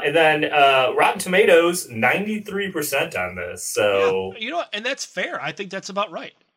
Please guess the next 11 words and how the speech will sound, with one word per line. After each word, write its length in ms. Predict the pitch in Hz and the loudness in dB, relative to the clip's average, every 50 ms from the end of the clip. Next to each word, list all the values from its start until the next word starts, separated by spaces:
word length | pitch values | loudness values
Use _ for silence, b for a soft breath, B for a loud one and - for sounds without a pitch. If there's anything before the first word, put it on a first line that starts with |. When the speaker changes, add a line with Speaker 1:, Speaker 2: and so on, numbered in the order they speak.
| _ _ _ _ _ _ _ _ | _ _ _ _ _ _ _ _
Speaker 1:
And 100 | 123 117 | -6 -2
that, 220 | 123 123 123 - 123 | -2 -2 -2 0 -2
that 160 | 135 139 175 | 0 2 2
is, 180 | 233 - - 143 | 0 0 0 0
yeah, 160 | 165 156 127 | 2 2 4
I 120 | 101 - 147 | 4 4 2
agree 320 | 156 151 120 123 117 110 107 | 2 0 0 -2 -2 -2 0
too. 240 | - 165 135 113 | 0 0 0 2
Uh, 640 | - - - 113 113 113 113 110 110 110 110 - - - | 2 4 4 4 4 4 4 4 4 2 2 0 0 2
audience 420 | 160 156 190 202 185 170 151 143 | 2 4 4 4 4 2 0 -2
score, 640 | - - 151 143 139 135 - 170 123 120 117 - - | -4 -2 0 2 4 4 4 4 4 2 0 -4 -8